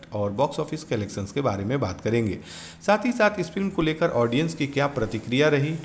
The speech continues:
लोगों ने इस फिल्म को कितना पसंद किया, क्रिटिक्स ने इस फिल्म को लेकर क्या कहा, ये सारी चीज़ें बताएंगे और फिल्म की कहानी का एक छोटा सा रिव्यू भी करने वाले हैं।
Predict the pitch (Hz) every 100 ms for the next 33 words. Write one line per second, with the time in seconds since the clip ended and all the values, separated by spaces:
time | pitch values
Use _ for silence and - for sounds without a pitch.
0 | 104 160 208 233 220 202 190 196 202 147
1 | 147 151 113 127 151 - 143 143 143 -
2 | - 123 131 202 - 165 131 127 147 147
3 | 139 113 120 117 113 143 113 107 107 -
4 | - - 123 190 196 160 156 120 123 123
5 | 127 151 127 113 113 104 98 160 165 120
6 | 107 127 139 113 104 95 - 151 160 165
7 | 151 110 98 87 98 - 113 101 101 104
8 | 107 123